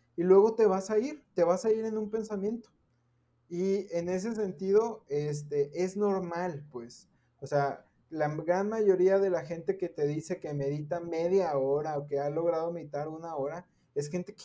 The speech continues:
lleva mucho tiempo haciendo la práctica. Ahora, eh, cuando,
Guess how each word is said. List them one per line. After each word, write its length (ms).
lleva 200
mucho 580
tiempo 320
haciendo 340
la 160
práctica. 480
Ahora, 420
eh, 460
cuando, 1000